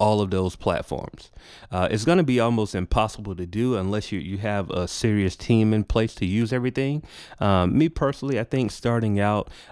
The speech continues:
uh, you may wanna try to use everything yourself. It, it will make things more personable.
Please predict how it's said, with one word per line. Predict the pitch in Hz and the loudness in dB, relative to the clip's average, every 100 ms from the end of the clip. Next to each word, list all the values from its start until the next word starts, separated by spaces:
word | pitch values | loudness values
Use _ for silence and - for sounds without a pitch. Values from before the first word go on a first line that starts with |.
| - | -4
uh, | |
you | 95 104 | 0 2
may | 104 107 | 4 4
wanna | 117 110 104 | 4 2 -2
try | - 104 101 | -2 -2 0
to | |
use | 95 90 98 98 95 - - - | -2 0 2 2 0 -4 -12 -2
everything | 110 107 104 95 | 0 0 0 0
yourself. | 85 82 - 104 92 - | 0 -4 -2 0 0 0
It, | - | -2
it | 95 | -2
will | 92 113 | 2 4
make | 110 101 87 | 4 0 -2
things | 98 95 | -4 -4
more | 90 82 | -4 -8
personable. | - - 110 - 110 107 107 | -4 0 0 0 -2 0 -2